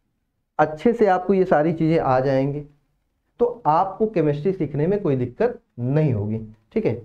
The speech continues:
तो आज के lecture में जो है बातें केवल यही थी कि भाई आपको कौन कौन से topics हैं। ठीक है, क्योंकि बहुत सारे बच्चे ये कहते हैं, "सर, हम ढूंढते हैं YouTube पर, हमको मिलता नहीं है कि कौन कौन से topic हैं जो पढ़ लें तो हमारी chemistry बढ़िया हो जाए।"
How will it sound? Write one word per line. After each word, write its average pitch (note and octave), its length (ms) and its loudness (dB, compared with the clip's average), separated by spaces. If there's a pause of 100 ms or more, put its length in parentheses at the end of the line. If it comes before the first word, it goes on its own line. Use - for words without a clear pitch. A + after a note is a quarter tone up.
(300)
तो - 240 -10
आज D#3 320 2
के A3+ 60 -2
lecture G#3+ 360 0
में G#3+ 180 2
जो G#3+ 120 2
है A3 320 -2
बातें C#3+ 360 2
केवल F#3 180 2
यही D3 300 2
थी A3+ 160 -2 (580)
कि F3+ 80 0
भाई F3 300 2
आपको F3 440 0
कौन F#3+ 320 0
कौन G3 220 2
से G3 120 0
topics F#3 500 0
हैं। F3 220 -2
ठीक A3 140 -2
है, C#3+ 80 2
क्योंकि C#3+ 360 0 (340)
बहुत C3+ 300 2
सारे C#3+ 200 2
बच्चे C#3 380 2
ये C#3 80 2
कहते C#3 300 0
हैं, C#3+ 100 0
"सर, C#3 140 2
हम B2 320 0
ढूंढते C3 360 2
हैं C3+ 100 2
YouTube C3+ 220 0
पर, C#3 120 2
हमको C3 220 2
मिलता B2 300 2
नहीं B2+ 220 2
है D#3+ 120 2 (380)
कि C#3+ 80 0
कौन D#3 280 2
कौन D#3 180 2
से D3+ 100 -2
topic C#3+ 380 0
हैं D#3+ 100 2
जो C#3+ 100 2
पढ़ C3 260 2
लें C#3+ 120 2
तो D#3 80 0
हमारी B2+ 300 2
chemistry B2 480 -4 (320)
बढ़िया B2+ 340 2
हो A2 140 0
जाए।" C#3 240 0